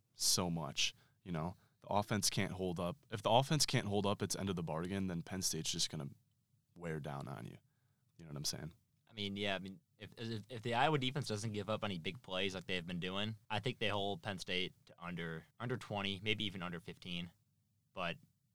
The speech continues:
Speaker 2: that being said, they still, I mean, twenty-five, they don't have to score twenty-five points to win this game, Iowa,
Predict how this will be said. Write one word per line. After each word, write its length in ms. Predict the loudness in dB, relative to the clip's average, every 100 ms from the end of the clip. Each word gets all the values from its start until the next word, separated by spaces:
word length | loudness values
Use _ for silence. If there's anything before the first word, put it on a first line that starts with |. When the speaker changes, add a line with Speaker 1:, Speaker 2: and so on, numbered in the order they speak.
| _ -6
Speaker 2:
that 140 | -4
being 180 | -2 -4
said, 260 | -2 -2 -2
they 80 | -2
still, 220 | -2 0 2
I 60 |
mean, 140 | 0 0
twenty-five, 500 | 0 0 6 6 4
they 80 | 0
don't 140 | 2
have 140 | 4 2
to 80 | -2
score 300 | -2 0 0
twenty-five 440 | 0 -2 0 0
points 220 | 0 -6 -4
to 60 |
win 160 | -4 -4
this 160 | -4
game, 300 | -2 -2 -2 -2
Iowa, 400 | -4 -4 -6